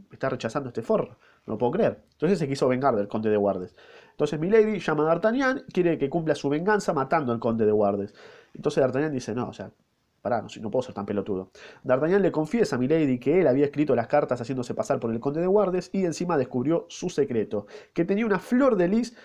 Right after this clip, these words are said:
en su, en su mano. ¿Qué es una flor de lis? Es una marca que identificaba a la realeza francesa. Es decir, que Milady en realidad no era inglesa,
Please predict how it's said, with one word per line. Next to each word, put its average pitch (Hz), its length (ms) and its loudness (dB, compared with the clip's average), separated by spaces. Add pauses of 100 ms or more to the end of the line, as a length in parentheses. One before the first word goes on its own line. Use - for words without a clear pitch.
(280)
en 190 240 -2
su, 131 560 0
en 143 100 -4
su 143 160 -4
mano. 92 380 -4 (160)
¿Qué 254 120 -2
es - 120 0
una 170 160 0
flor 185 220 2
de 143 100 4
lis? 202 280 -2
Es 208 120 2
una 185 160 0
marca 190 300 0
que 147 60 -4
identificaba 139 600 -2
a 151 40 4
la 127 100 2
realeza 127 320 -2
francesa. 101 580 -6
Es 220 160 4
decir, 143 380 -2 (260)
que 139 120 -2
Milady 170 320 2
en 147 40 2
realidad 131 320 4
no 185 140 2
era 226 120 2
inglesa, 185 520 0